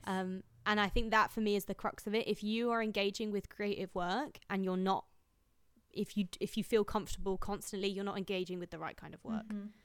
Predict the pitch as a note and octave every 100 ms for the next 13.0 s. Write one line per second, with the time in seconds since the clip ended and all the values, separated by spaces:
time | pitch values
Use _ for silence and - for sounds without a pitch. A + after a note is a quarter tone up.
0 | - _ _ - F#3+ - G3+ G3 - -
1 | F3+ G#3 G3 G3 G3 F#3+ F#3+ F3 F#3 F3+
2 | F3+ F3 F3+ F#3 F#3 - - F#3 E3 E3
3 | D3+ G3+ - - - _ - F3 F3+ -
4 | E3 - F#3 F3 E3+ - - - G3+ -
5 | - D#2+ - F#3+ F#3 G3 G3 F#3+ F#3 F#3+
6 | - F#3+ E3+ - F3 E3 - D#3 - -
7 | - - C4 C4 G#3 G#3+ B3+ - - A3+
8 | - F3+ - - - - - - G#3+ G3+
9 | A3+ B3 A3+ - F#3+ G3+ G#3 - - -
10 | - _ _ _ B3 A#3+ F3 E3+ F3 _
11 | _ _ - F#3+ G3+ F#3+ F#3 F#3 F3+ F3
12 | - A#3 A#3+ A3+ G#3+ G3+ C4 - G3+ A#3+